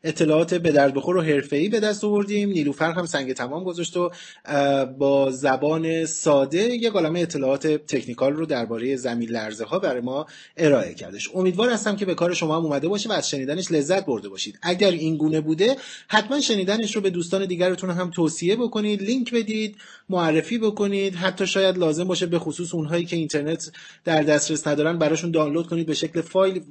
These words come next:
اینو پخشش بکنید. امیدوار هستم که به هر حال، اه، به هر شیوه‌ای که می‌تونیم در افزایش دانایی علمی مردمانمون،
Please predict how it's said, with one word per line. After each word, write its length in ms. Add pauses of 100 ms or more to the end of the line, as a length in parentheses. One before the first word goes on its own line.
(240)
اینو 200
پخشش 540
بکنید. 440
امیدوار 380
هستم 200
که 100
به 80
هر 80
حال، 200 (480)
اه، 300
به 180
هر 200
شیوه‌ای 400
که 120
می‌تونیم 580
در 300 (300)
افزایش 800
دانایی 800
علمی 560
مردمانمون، 960